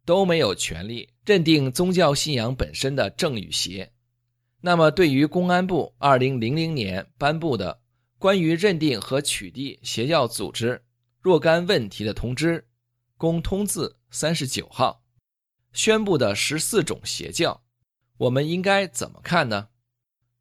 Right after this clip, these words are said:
同修们说法不一。我个人观点认为，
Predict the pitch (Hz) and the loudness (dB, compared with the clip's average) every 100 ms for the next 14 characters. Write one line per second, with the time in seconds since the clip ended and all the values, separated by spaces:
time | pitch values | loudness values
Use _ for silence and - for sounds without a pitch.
0 | _ 127 170 214 214 160 92 - 131 - | _ -4 0 2 4 2 0 -2 -2 -2
1 | - - 92 107 131 - _ _ _ _ | -8 -14 -8 -4 -4 -6 _ _ _ _
2 | _ _ - 123 135 - 196 127 120 127 | _ _ 0 2 2 4 4 4 2 -2
3 | 127 110 - 101 87 82 90 | -2 -4 -8 -10 -8 -10 -12